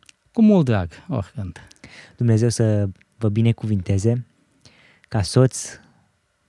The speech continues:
Speaker 2: tată și bunic și să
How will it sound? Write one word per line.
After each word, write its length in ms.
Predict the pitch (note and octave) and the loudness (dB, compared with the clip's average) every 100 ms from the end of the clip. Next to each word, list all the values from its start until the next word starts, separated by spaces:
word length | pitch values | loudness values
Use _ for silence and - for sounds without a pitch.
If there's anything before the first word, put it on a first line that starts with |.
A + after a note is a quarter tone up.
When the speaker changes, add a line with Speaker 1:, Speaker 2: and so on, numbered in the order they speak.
| - | -2
Speaker 2:
tată 680 | A#2 A#2 - A2 G#2 G#2+ A2 _ _ _ _ _ _ - | 0 0 -2 -2 -2 -6 -12 _ _ _ _ _ _ -6
și 180 | - | -2
bunic 500 | A2 G2 A2+ B2+ - - _ _ _ _ _ _ _ _ _ _ _ | 2 4 2 2 -4 -20 _ _ _ _ _ _ _ _ _ _ _
și 180 | - C3 | -6 -4
să 520 | - B2 A#2 A2 | -2 0 2 0